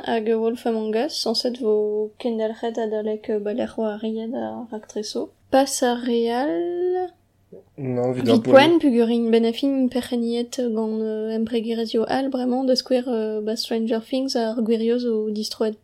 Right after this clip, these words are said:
Speaker 1: da Netflix
Speaker 2: Ya,
Speaker 1: hag
Speaker 2: ba,
Speaker 1: Algal.
Speaker 2: o deus o gad ar c'hoari ouzhpenn, ar c'hoari Stranger Things.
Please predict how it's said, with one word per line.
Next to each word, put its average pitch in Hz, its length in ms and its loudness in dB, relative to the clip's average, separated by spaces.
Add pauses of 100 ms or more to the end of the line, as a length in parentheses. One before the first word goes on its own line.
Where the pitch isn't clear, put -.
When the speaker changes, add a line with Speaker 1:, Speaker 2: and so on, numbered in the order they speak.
(140)
Speaker 1:
da 294 80 -2
Netflix 214 680 -2 (460)
Speaker 2:
Ya, 139 140 8
Speaker 1:
hag 226 160 2
Speaker 2:
ba, 151 120 8
Speaker 1:
Algal. 120 280 6
Speaker 2:
o 131 40 2
deus 123 200 2
o 117 40 0
gad 127 160 8
ar 117 80 4
c'hoari 131 300 0
ouzhpenn, 135 360 -2 (300)
ar 135 60 0
c'hoari 120 220 2
Stranger 120 320 -2
Things. 131 400 -2